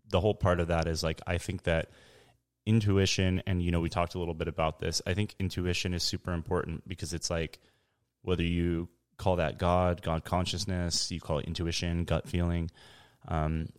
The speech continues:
we definitely have some kind of internal compass, um, that guides us in the right direction and that doesn't let us down, and it stays true to our course,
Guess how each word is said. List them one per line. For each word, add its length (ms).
we 160
definitely 360
have 240
some 160
kind 140
of 140
internal 640
compass, 680
um, 420
that 220
guides 300
us 400
in 340
the 100
right 180
direction 540
and 200
that 300
doesn't 300
let 140
us 140
down, 340
and 120
it 120
stays 320
true 560
to 120
our 100
course, 500